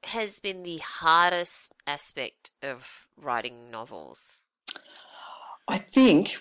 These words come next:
Speaker 2: once I wrote the novels and I got an agent, the waiting
Speaker 1: <laughs>
Speaker 2: to
Speaker 1: Yeah.
Speaker 2: find out if it was gonna progress.
Speaker 1: Yeah.
Speaker 2: Um, and I seemed to wait for, I seemed back then to wait for a long time.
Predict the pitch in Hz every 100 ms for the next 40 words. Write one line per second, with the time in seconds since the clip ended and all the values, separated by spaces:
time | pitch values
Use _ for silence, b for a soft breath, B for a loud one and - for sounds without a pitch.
0 | - 226 254 262 170 147 160 - 175 156
1 | 135 127 269 - - _ - 147 143 143
2 | 143 135 - - _ _ _ _ _ 147
3 | 147 - - 147 147 139 131 135 135 123
4 | 226 - - b b b b _ - 180
5 | 160 156 156 - 135 - _ _ _ _
6 | _ - 247 262 311 294 233 226 190 175
7 | 175 175 156 156 156 160 - 151 139 -
8 | 143 135 139 - - - 175 156 - 139
9 | 139 139 143 - 143 143 147 151 - 147
10 | 143 139 127 - - - 143 - 135 -
11 | 156 156 139 - _ _ - 127 - 135
12 | 131 143 131 127 - 127 123 131 - 143
13 | 139 -